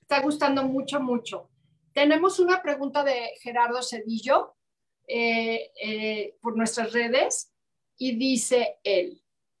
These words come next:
"¿Cómo fue la experiencia de co-curar la Bienal de Sao Paulo?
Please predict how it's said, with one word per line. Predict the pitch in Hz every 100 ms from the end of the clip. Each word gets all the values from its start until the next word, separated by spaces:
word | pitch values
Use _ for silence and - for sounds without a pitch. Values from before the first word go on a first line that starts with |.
| _
"¿Cómo | 285 311 349
fue | 349
la | 311
experiencia | 302 - 269 240 233 240
de | 226 226
co-curar | 269 269 277 240 226
la | 226
Bienal | 220 214 208 202
de | 208
Sao | - 190 190
Paulo? | 180 175 180 -